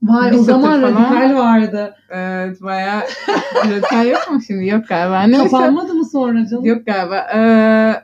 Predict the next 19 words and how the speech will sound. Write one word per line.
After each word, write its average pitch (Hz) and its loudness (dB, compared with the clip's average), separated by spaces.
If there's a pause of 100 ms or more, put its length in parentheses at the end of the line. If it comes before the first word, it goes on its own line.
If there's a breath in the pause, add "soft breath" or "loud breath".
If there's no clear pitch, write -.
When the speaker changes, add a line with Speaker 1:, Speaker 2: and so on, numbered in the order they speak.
(320)
Speaker 2:
<laughs> 427 0
hiç 277 -2
alakası 247 0
yok 262 2
değil 262 -6
mi? 220 0
Radikal 226 -4
yok 427 -6
mu? 277 -4
Speaker 1:
Bitti, 262 -2
bitti. 320 -8
Kaç 320 -8
yılıydı 311 -4
hatırlamıyorum 320 -6
da 302 -2
Radikal 247 -2
Speaker 2:
Radikal 208 0
Speaker 1:
öldü. 208 2
Speaker 2:
yok. - -2